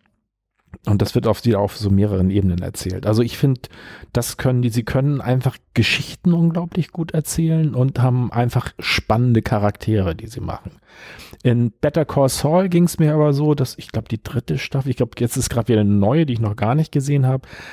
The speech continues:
Das ist aber teilweise, denkt man, hat man so das Gefühl, sie wissen jetzt gar nicht, also da wird's zu lang.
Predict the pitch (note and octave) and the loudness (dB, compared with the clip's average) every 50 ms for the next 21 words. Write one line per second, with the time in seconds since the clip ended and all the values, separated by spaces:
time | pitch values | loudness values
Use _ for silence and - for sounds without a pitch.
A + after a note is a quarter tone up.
0 | - - - - A2 A#2+ C3 A#2 B2 A#2+ A2 - - A2+ A2+ B2 D3+ D3 C#3 C#3+ | -14 -4 -2 0 0 2 2 2 0 0 0 -2 -2 0 2 2 2 2 2 2
1 | C#3 C3+ B2+ B2+ B2+ B2+ C3 B2+ C3 B2+ B2+ B2 B2 A#2+ A#2 B2 C3+ C3 A#2+ B2 | 2 4 4 2 2 2 0 0 0 2 2 2 2 2 2 2 0 0 2 2
2 | B2 A#2+ - - A2+ - B2+ B2 A2+ A#2 A#2 A2+ B2 B2 - C#3 B2+ A#2 A#2 A2+ | 0 0 -2 -4 -4 -2 0 2 2 2 2 2 0 0 2 2 2 4 2 0
3 | - - - A#2+ A#2 A#2+ A#2 A2 - - B2 A2+ A2 B2 A#2+ A#2 B2 A#2+ - - | 0 -2 -2 0 0 2 0 0 2 2 2 2 2 2 0 0 -2 -2 -4 -6
4 | - - - - - - - B2+ B2+ C3 B2+ A2+ A2 G#2 F#2+ F2 F#2 F#2+ F#2+ F#2 | -10 -10 -14 -14 -12 -8 -6 -4 -4 -2 0 0 2 2 2 2 2 2 0 0
5 | F#2 F2+ - | -2 -4 -4